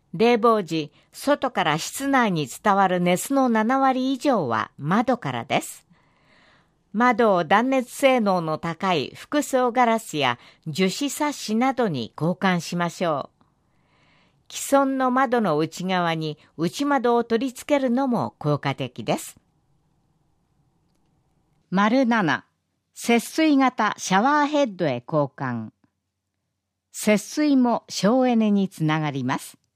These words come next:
節水型シャワーヘッドへの交換で、お湯の使用量を二、三割減らすことができます。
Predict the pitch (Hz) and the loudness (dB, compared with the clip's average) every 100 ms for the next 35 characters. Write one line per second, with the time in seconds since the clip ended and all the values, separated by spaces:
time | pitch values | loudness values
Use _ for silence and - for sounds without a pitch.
0 | _ _ _ _ _ _ _ _ - 202 | _ _ _ _ _ _ _ _ -2 2
1 | 202 - 277 277 254 254 233 - 196 226 | 2 2 0 0 0 0 0 0 0 2
2 | 269 254 262 208 220 214 220 165 - 165 | 2 2 0 0 2 2 2 -2 -2 -4
3 | - 160 147 139 135 127 - _ - 170 | -2 -4 -4 -2 -2 -4 -14 _ 0 2
4 | 226 269 262 262 - 240 262 240 180 147 | 4 2 2 0 -2 0 2 2 0 -2
5 | 120 123 - _ _ 143 156 - 269 269 | 0 -2 -4 _ _ -2 -2 0 0 0
6 | 247 214 180 - - 156 180 277 - 254 | -2 -4 -6 -10 -4 0 2 0 -2 -4
7 | 254 277 214 123 120 127 117 - - | -2 -2 -2 -4 -6 -4 -4 -4 -8